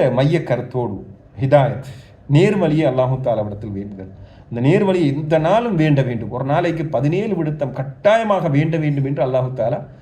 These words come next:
இந்த சூறாவின் மூலமாக வலியுறுத்தி சொல்கின்றான் என்றால், நாங்கள் ஒவ்வொரு ரக்காத்திலும் இந்த சூறாவை ஓதுகின்றோம்,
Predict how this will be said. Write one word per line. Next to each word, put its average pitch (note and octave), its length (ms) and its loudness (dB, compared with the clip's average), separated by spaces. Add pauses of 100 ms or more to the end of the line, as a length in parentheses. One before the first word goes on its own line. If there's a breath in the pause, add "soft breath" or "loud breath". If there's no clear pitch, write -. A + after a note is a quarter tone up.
(200 loud breath)
இந்த A2+ 160 -10
சூறாவின் C3+ 460 -2
மூலமாக A2 320 -8
வலியுறுத்தி C3+ 360 0
சொல்கின்றான் A2 440 -8 (300 loud breath)
என்றால், B2 300 2 (160 loud breath)
நாங்கள் C3 240 0
ஒவ்வொரு F#3+ 260 0
ரக்காத்திலும் D3 640 0
இந்த C3 180 -8
சூறாவை B2 440 -2
ஓதுகின்றோம், A2 520 -10